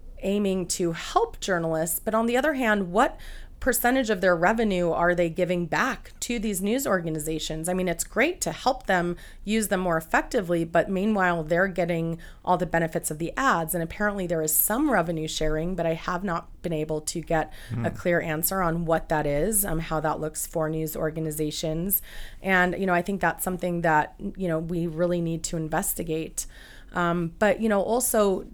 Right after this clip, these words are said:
Speaker 1: governments, uh, there are, there are some countries, for example, um, in Southeast Asia, where governments have proposed to set up their own fact-checking, um, organizations, which I think, as our discussion has
Speaker 2: Right.
Speaker 1: emphasized,
Speaker 2: <laughs>
Speaker 1: raises all sorts of questions and, and challenges <laughs> about how that would be implemented.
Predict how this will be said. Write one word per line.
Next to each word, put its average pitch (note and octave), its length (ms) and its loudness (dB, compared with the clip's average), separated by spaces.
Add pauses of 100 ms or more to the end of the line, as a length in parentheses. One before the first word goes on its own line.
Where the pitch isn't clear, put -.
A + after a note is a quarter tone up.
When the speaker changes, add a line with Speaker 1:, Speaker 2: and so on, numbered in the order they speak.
(100)
Speaker 1:
governments, A3+ 800 4
uh, F3 200 4
there F#3 280 4
are, - 100 -6
there F#3 140 2
are F3+ 120 6
some B3 280 2
countries, G#3+ 600 -2
for F3+ 140 0
example, E3+ 600 0
um, D#3+ 220 0
in E3+ 160 -2
Southeast E3+ 440 -2
Asia, F3 320 2
where D#3+ 180 0
governments E3 500 0
have D#3 160 -4
proposed D3+ 500 -4
to E3 80 -4
set D#3+ 220 -2
up D#3 100 -6
their D#3 160 -4
own C4+ 180 0
fact-checking, E3 800 -6 (480)
um, E3 220 -2
organizations, D#3+ 840 -2
which D#3+ 260 -4
I E3 100 -2
think, F3 340 -2
as E3+ 340 2
our A3+ 140 8
discussion B3+ 600 6
has A3 360 8
Speaker 2:
Right. A2 320 6
Speaker 1:
emphasized, G3+ 800 8
Speaker 2:
<laughs> - 40 6
Speaker 1:
raises B3+ 420 6
all E4+ 240 2
sorts G#4 420 0
of G3 180 2
questions E3+ 720 2
and, D#3+ 160 0
and F3 200 -2
challenges F#3+ 800 4
<laughs> A3 80 6
about G#3 320 4
how F#3 220 2
that B3 200 0
would F3+ 160 -2
be E3 140 -4
implemented. D3+ 720 -8